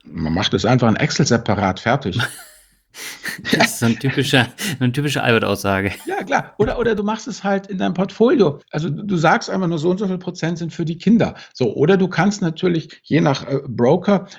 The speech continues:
Speaker 1: kannst du ja auch Unterdepots anlegen, wenn ich
Speaker 2: Mhm.
Speaker 1: das richtig verstehe. Da würde ich halt mir so einen Broker, ähm, raussuchen. Oder, ähm, du legst halt einfach noch ein zweites, drittes,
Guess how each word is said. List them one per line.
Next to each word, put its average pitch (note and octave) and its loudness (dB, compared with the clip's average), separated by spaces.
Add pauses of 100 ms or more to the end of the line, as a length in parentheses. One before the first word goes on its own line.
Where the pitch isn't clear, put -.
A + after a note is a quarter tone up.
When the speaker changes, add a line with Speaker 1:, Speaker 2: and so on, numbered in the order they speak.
Speaker 1:
kannst D3+ 0
du D#3+ -2
ja D3 0
auch C#3+ 0
Unterdepots A2+ 0
anlegen, G2+ 0
wenn G2 0
ich F#2+ -2
Speaker 2:
Mhm. G2 0
Speaker 1:
das G2 0
richtig - -6
verstehe. G2+ 0
Da G2 2
würde B2+ 4
ich B2+ 0
halt B2 0
mir B2 0
so B2+ 2
einen B2+ 4
Broker, G2+ -2 (300)
ähm, G2+ 0
raussuchen. G#2 0
Oder, D#3+ 4 (280)
ähm, C#3+ 0
du C3+ 4 (340)
legst A#2+ 2
halt D#3+ 0
einfach B2 0
noch C3+ 2
ein C#3+ 0
zweites, A#2 -4
drittes, B2 -4